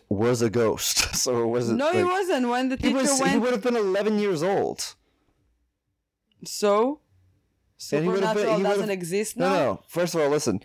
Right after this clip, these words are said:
Speaker 1: If that movie, if that was several years after Rico quit her job,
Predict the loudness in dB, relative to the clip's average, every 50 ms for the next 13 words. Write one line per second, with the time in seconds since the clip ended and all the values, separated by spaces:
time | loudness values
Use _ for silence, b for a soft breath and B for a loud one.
0 | b b b b -2 0 2 2 2 2 2 2 2 2 0 0 0 0 0 0
1 | 2 2 2 2 2 2 0 0 0 0 0 2 2 2 2 4 4 4 2 2
2 | 2 0 0 0 2 2 0 0 -2 0 2 2 4 4 2 0 -2 _ _ _
3 | _ _ _ _ _ _ _ _ _ _ _ _ _ -8 -4 0 0 0 0 2
4 | 2 2 4 4 2 0 0 0 0 2 2 4 2 2 2 2 2 4 4 4
5 | 2 2 -2